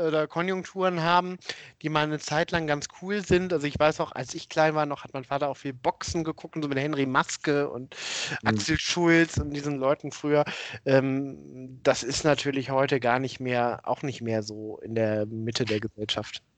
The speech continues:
Speaker 1: da, glaub ich, ne? Aber wir verlabern uns wieder.
Speaker 2: Ich wollte grad sagen, ich hab eine schlechte Nachricht für dich. Wir bleiben definitiv nicht unter der Stunde. Das ist jetzt nämlich, die ist in drei, zwei, eins, jetzt voll.
Speaker 1: Das
Speaker 2: Äh,
Speaker 1: war aber
Speaker 2: Wort
Speaker 1: auch
Speaker 2: der Woche.
Speaker 1: eigentlich, es war aber auch eigentlich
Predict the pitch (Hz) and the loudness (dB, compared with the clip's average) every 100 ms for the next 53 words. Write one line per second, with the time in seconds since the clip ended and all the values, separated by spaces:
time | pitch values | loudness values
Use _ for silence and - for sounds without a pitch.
0 | _ _ _ _ 107 98 95 - _ 85 | _ _ _ _ 2 4 0 -4 _ -6
1 | 85 107 117 147 - - - - - 131 | -6 -8 -10 -8 -8 -6 -6 -8 0 6
2 | 185 208 202 170 175 180 185 180 - 160 | 8 8 6 4 0 2 2 0 0 2
3 | 147 170 185 135 123 131 - 131 160 185 | 4 4 2 -2 -4 -12 -8 4 6 8
4 | 226 - 190 208 190 - 196 185 147 185 | 8 6 2 2 -2 0 0 0 -4 -4
5 | 202 170 180 175 147 156 165 147 170 156 | -6 -8 -6 -6 -2 -2 0 -4 -4 -8
6 | 160 143 170 - - 175 175 147 143 147 | -8 -8 -8 -10 -8 -2 2 2 2 0
7 | 147 156 135 123 131 143 135 131 127 127 | 0 0 -2 -4 -2 -4 -2 -2 -2 -2
8 | 123 123 135 120 113 117 131 131 - _ | -4 -6 -6 4 6 8 6 2 -8 _
9 | _ _ - 98 110 113 - - - - | _ _ -8 2 4 4 2 -6 -4 0
10 | - - 120 117 - 104 123 151 - 120 | 2 2 -2 -2 -10 0 2 0 2 4
11 | 107 - 175 143 175 214 196 220 190 208 | 4 6 8 10 8 8 6 6 4 4
12 | 123 95 101 - 196 170 147 151 180 180 | 4 -2 -6 -8 -10 -10 -4 2 2 2
13 | 143 160 196 175 131 | 0 -2 -2 -10 -12